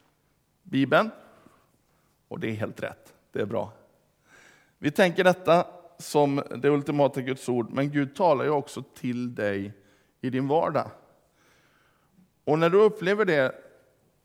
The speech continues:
slå då inte det ifrån dig, utan Gud vill verkligen tala till dig där du finns. Ehm,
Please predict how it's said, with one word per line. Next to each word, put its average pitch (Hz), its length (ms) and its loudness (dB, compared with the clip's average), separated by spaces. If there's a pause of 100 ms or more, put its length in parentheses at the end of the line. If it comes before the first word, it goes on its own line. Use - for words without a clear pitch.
(500)
slå 180 340 -2
då 160 200 2
inte 202 220 -2
det 151 220 -2
ifrån 135 420 -4
dig, 120 260 -6 (640)
utan 135 220 -4
Gud 147 220 0
vill 147 420 -4
verkligen 123 460 -4
tala 110 480 -2
till 98 280 -6
dig 104 180 -6
där 101 460 -2 (300)
du 123 140 -6
finns. 135 560 -4 (1600)
Ehm, 131 440 4